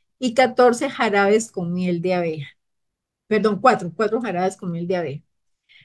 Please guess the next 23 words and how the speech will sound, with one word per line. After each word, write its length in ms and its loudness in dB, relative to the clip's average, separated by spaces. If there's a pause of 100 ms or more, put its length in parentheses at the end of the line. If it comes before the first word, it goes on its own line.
(880)
De 340 8
este, 880 4 (120)
de 120 4
esa 180 2
verificación 720 0
que 100 -8
hicieron, 460 2
se 200 -2
verificó 580 2
que 160 4
el 100 2
sesenta 520 0
y 60 0
dos 220 2
por 180 -6
ciento 360 0
de 80 2
los 200 -2
productos, 760 -4
es 100 0
decir, 300 2
veintitrés 760 0
unidades, 680 2